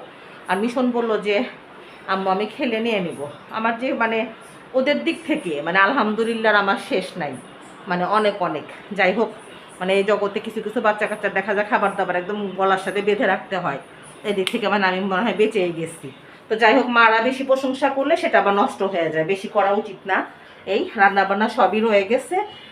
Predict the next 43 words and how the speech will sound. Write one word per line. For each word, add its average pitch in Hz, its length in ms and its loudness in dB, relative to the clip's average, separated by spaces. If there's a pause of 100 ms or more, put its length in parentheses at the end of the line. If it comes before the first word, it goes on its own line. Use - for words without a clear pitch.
(100)
আজকে 214 240 -2
তো 208 100 0
যে 196 100 -2
বাইং 196 280 2
মাছটা 202 260 2
ধরাই 196 400 6
হলো 175 220 0
না, 156 160 -2
যেমন 180 300 -4
আছে 196 240 -8
তেমনই, 220 440 -2 (340)
এটা 185 160 -4
এখন 202 160 -8
কালকে 208 300 2
ধরতে 175 320 -2
হবে, 151 260 -2 (520)
কারণ 185 160 0
খিচুড়ি 233 340 0
শেষ 240 240 2
করে 202 200 0
ফেললাম। 196 360 -4
খিচুড়ি 240 220 -8
তো 214 100 -4
অনেকদিন 208 340 -2
হলো 220 140 0
রান্না 190 240 0
করা 190 200 2
হয়েছিল, 175 460 -2 (520)
দুই 214 120 0
তিন 202 180 0
দিন 208 160 -2
হয়ে 202 200 6
গেছে 196 320 -2
ফ্রিজে, 226 440 -2 (1040)
তো 214 100 -2
ভাবলাম 180 320 2
যে 185 60 2
আজকে 180 240 0
শেষ 180 280 -6
করে 156 220 -6
ফেলি। 127 220 -8 (720)
এই 202 160 -2
হলো 254 300 6